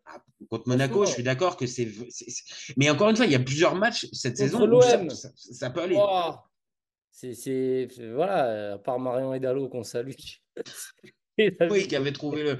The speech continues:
Speaker 1: qui avait trouvé une masterclass. Mais
Speaker 2: Ouais.
Speaker 1: sans aller jusqu'à masterclass, comme avait dit Marion Hidalgo,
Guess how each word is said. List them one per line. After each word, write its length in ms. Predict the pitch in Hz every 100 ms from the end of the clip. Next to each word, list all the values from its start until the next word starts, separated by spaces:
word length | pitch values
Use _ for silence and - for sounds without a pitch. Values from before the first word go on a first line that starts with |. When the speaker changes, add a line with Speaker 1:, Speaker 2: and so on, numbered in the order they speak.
| - - -
Speaker 1:
qui 80 |
avait 140 | 127 131
trouvé 320 | 131 143 156
une 80 | 143
masterclass. 540 | 147 - 151 156 139 - - 139
Mais 240 | 160 160 _
Speaker 2:
Ouais. 100 | 156
Speaker 1:
sans 260 | 165 170 190
aller 200 | 202 220
jusqu'à 300 | 165 156 156
masterclass, 600 | 151 147 156 - 165 156
comme 140 | 113 110
avait 160 | 113
dit 140 | 110 117
Marion 300 | 113 113 117
Hidalgo, 340 | 160 233